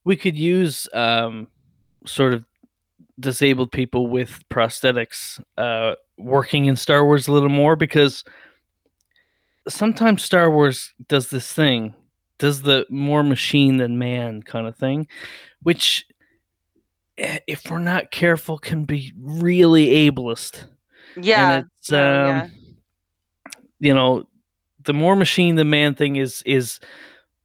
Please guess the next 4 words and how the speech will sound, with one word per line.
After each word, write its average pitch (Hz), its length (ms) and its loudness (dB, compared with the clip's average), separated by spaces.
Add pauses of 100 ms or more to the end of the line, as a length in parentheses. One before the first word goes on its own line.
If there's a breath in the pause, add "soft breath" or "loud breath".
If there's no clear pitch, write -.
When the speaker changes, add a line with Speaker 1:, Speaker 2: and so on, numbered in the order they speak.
(280)
Speaker 1:
can 185 380 0
be 135 260 0
really 135 380 0
problematic 117 960 -8